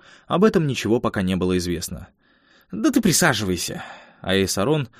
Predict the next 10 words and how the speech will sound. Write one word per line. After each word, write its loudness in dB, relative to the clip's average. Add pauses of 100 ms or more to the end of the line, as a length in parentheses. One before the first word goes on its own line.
(160)
подбородком 0
указал -2
на -2
свободный -4
стул, -8
а? 0 (1500)
Евгений 2
заставил 2
себя 0
встрепенуться. -6